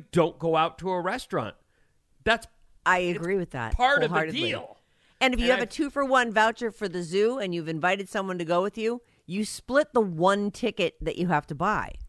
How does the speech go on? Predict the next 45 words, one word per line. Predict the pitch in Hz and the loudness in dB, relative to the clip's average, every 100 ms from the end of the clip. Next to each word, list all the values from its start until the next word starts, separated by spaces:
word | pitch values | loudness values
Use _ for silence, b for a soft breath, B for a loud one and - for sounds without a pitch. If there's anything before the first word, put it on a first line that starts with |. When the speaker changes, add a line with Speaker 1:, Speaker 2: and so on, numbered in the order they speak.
| - 254 | -4 2
Speaker 1:
At | 302 302 294 | 6 4 2
least. | 320 370 392 339 233 - - - | -2 2 2 2 0 -6 -12 6
Speaker 2:
At | 220 - | 6 6
least. | 202 208 135 - - - 202 | 2 2 0 -8 -20 -8 2
Speaker 1:
At | 220 196 196 | 2 2 -6
least. | 233 262 277 269 214 - - - | -10 -4 -2 -2 -4 -8 -2 0
Speaker 2:
It's | 294 | 0
great | - 285 349 370 | -2 4 4 4
if | 233 | -2
you | 240 | -4
can | 220 | -6
say, | 208 226 214 214 | -4 -2 0 0
you | 220 | 0
know, | 233 | 4
"I | 196 226 | 6 6
don't | 269 | 4
know | 214 | 0
what | 196 | -4
the | |
price | - 196 196 | -4 -4 -4
of | 165 | -8
admission | 165 180 185 170 | -6 -8 -6 -8
is | 165 | -6
to | - | -6
the | 143 139 | -6 -4
zoo, | 208 262 196 | -2 0 -2
but | 165 156 151 - - - - - | 0 0 0 -6 -20 -18 -18 -18
say | - 269 240 | -2 2 2
it's | 208 | 0
twenty | - 254 220 | -2 0 0
bucks." | 175 294 254 - - _ _ | 0 0 0 -4 -20 _ _
Now | 466 480 | -4 -2
you | 311 381 | -2 -2
each | 370 | -2
only, | 370 339 | -4 -2
it's | 440 453 | -6 -4
like, | 494 523 | -2 0
"Oh, | 571 554 | 0 2
look | 440 494 | 0 0
at | 508 523 554 466 | 0 2 4 2
me. | 254 | 0
We're | 294 | -6
frugal. | - 427 440 339 240 | 0 2 2 2 -2
We | 220 | -2
each | 247 - | -4 -8